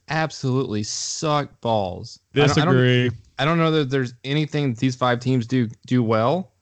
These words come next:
Speaker 2: Order in the
Speaker 1: Uh,
Speaker 2: court. Order in the court.
Speaker 1: Literally nothing. So teams three through seven, I'm gonna go, yeah, I'm a homer, so screw it.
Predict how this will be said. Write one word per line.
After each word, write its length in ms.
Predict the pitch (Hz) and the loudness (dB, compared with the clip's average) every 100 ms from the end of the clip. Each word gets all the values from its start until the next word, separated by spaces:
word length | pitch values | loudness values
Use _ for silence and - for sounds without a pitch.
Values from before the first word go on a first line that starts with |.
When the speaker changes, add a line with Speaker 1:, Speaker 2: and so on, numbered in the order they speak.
| - | 0
Speaker 2:
Order 300 | 160 170 175 | 2 4 4
in 60 | |
the 80 | 165 | 4
Speaker 1:
Uh, 80 | 110 | 2
Speaker 2:
court. 320 | 170 160 143 - | 4 2 0 0
Order 300 | 147 151 165 | 2 2 0
in 60 | |
the 80 | 160 | -2
court. 300 | 170 156 139 | -2 0 2
Speaker 1:
Literally 360 | 151 156 151 139 | 4 4 4 4
nothing. 480 | 127 131 180 202 | 2 2 0 -2
So 460 | 170 - 135 127 127 _ _ _ _ _ _ _ _ _ | -2 2 4 4 0 _ _ _ _ _ _ _ _ _
teams 360 | - 165 151 - | 0 2 2 -2
three 220 | 165 170 | -2 -2
through 220 | 165 165 | 0 -2
seven, 440 | 151 - 151 160 190 | -2 0 0 0 -4
I'm 200 | - 131 | -2 0
gonna 180 | 147 151 | 0 0
go, 640 | 135 135 135 135 131 131 127 127 _ _ _ _ _ _ _ | 2 2 4 4 2 0 -2 -8 _ _ _ _ _ _ _
yeah, 240 | 139 131 | 0 2
I'm 120 | 113 127 | 2 2
a 80 | |
homer, 360 | 113 123 117 107 | 2 0 2 0
so 200 | 104 113 | -2 -4
screw 320 | - - 131 | -4 -6 -4
it. 140 | 107 | -4